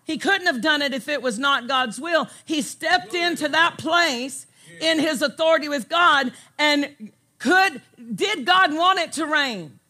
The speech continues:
when it rained? He said, "Go tell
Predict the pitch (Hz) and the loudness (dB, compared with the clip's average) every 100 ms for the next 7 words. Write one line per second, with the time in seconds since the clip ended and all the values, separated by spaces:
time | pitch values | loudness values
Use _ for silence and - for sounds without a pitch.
0 | _ _ _ - 302 302 233 269 226 160 | _ _ _ -8 -4 -2 -2 -2 -4 -8
1 | 120 _ _ _ _ _ _ _ _ _ | -16 _ _ _ _ _ _ _ _ _
2 | _ - 330 311 403 392 392 285 285 294 | _ -8 -4 -2 2 4 4 4 0 -2
3 | - 359 359 370 349 | 0 2 4 6 4